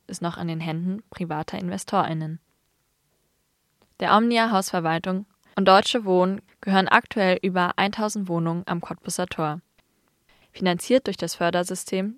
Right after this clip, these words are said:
des sozialen Wohnungsbaus. Kotti und Co. stellt daher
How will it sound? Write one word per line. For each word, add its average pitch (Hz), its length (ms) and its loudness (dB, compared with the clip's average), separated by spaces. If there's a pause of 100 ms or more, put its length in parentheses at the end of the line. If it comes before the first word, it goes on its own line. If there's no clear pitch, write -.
(120)
des 180 120 -10
sozialen 170 480 -2
Wohnungsbaus. 160 680 -6 (1300)
Kotti 185 320 0
und 165 80 -4
Co. 185 360 0
stellt - 320 -4
daher 190 400 0